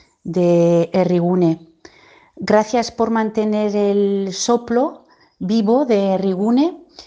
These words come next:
y gracias por, por toda esta poesía a través de, a través de las ondas, con la música,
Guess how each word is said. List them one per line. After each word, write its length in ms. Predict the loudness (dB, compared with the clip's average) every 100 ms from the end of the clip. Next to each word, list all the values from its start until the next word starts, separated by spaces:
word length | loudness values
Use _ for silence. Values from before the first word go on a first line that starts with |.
| _ _ -2
y 580 | 0 2 2 2 2 2
gracias 580 | 0 2 0 -2 -4
por, 880 | -4 0 2 4 2 2 -2 -8 -14 _ _ _ _ -20 _
por 180 | -2 0
toda 760 | 0 2 2 2 2 0 -2 -6
esta 340 | -10 -2 -4
poesía 840 | -2 -6 -6 -6 -4 0 -2 -4 _ -6
a 140 | -6
través 420 | -2 -2 -2 -4
de, 300 | -4 -4 -4
a 160 | -4 -4
través 440 | -2 -2 -2 -2
de 160 | -2 0
las 480 | 0 0 -2 -8 -6
ondas, 640 | -2 0 0 0 -2 -12 _ _ -20 -20 -20 _ -4
con 680 | 2 4 4 2 0 -4 -4
la 180 | -2
música, 920 | 0 -2 -2 -8 -2 0 0 -4 -8